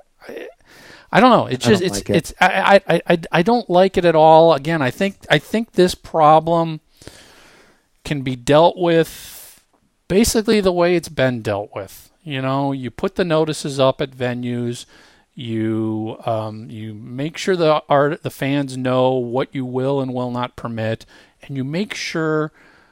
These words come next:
Speaker 1: House Security is doing their job and stopping
Speaker 2: You know,
Speaker 1: people.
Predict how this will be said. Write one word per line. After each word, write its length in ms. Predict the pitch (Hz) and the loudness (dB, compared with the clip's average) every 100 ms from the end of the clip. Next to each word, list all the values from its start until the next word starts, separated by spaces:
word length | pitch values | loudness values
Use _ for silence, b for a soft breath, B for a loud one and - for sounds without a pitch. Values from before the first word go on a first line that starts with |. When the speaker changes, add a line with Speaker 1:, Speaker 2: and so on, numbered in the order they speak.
| b b | b b
Speaker 1:
House 360 | - - 151 - | -6 2 2 0
Security 920 | 175 - - - 151 139 120 117 120 - _ _ _ _ _ _ _ _ _ - - | -6 -10 -10 -4 -2 -2 -2 -6 -10 -16 _ _ _ _ _ _ _ _ _ -16 -10
is 180 | 117 | -8
doing 280 | 117 131 127 | -6 -4 -2
their 160 | 127 123 | -2 -2
job 440 | 117 104 98 104 | -2 -2 -2 -4
and 160 | 107 110 | -8 -8
stopping 440 | - 147 143 190 | -6 -6 -4 2
Speaker 2:
You 60 | 190 | 4
know, 60 | 170 | 2
Speaker 1:
people. 320 | - 104 | -2 -14